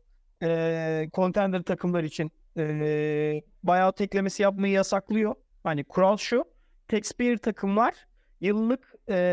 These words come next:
non-taxpayer M L A'den daha fazla kazanan bir oyuncu serbest kaldığında onu sezon içinde imzalayamıyorlar. Kural bu.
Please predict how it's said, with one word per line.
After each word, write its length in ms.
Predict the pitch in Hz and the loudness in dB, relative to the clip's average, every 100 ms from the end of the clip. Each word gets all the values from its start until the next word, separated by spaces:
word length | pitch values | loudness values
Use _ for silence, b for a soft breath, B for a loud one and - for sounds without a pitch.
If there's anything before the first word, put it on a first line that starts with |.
| 175 | 2
non-taxpayer 960 | 175 214 240 247 226 - 233 247 240 208 | 2 2 2 2 -2 -2 0 0 0 0
M 160 | 208 | 2
L 120 | 208 208 | 2 2
A'den 240 | 233 240 | 0 2
daha 180 | 220 226 | 2 2
fazla 300 | 226 208 208 | 0 0 -2
kazanan 640 | - 180 202 214 220 202 | -2 -2 0 2 2 0
bir 80 | 202 | 0
oyuncu 460 | 185 190 180 180 | 0 0 -2 -4
serbest 440 | 240 226 208 226 - | -2 0 0 -2 -2
kaldığında 720 | 226 202 190 180 196 277 269 | 0 2 0 -2 0 0 2
onu 220 | 208 220 262 | 0 -2 -2
sezon 300 | 226 214 226 | -2 -2 -2
içinde 400 | - 208 220 277 | -4 -4 -2 0
imzalayamıyorlar. 880 | 226 220 220 220 220 190 139 113 - _ _ _ - | 2 4 4 4 2 2 0 0 -4 _ _ _ -2
Kural 360 | 180 180 185 | 2 4 4
bu. 200 | 240 - | 0 -4